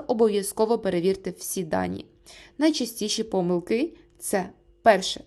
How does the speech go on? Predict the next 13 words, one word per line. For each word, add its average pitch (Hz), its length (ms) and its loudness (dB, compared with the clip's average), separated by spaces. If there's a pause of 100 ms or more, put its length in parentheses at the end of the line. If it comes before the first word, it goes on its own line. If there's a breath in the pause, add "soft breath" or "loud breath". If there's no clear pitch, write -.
невірно 233 600 -2 (100)
або 208 280 2
ж 226 140 -8
не 226 60 -8
в 226 40 -12
повному 220 460 -2
обсязі 208 480 -4
вказана 185 540 -4 (120)
адреса. 180 520 -2 (460)
Друге, 190 380 -2 (340 soft breath)
пропущені 220 640 -4
обов'язкові 180 580 -2
поля. 185 300 -4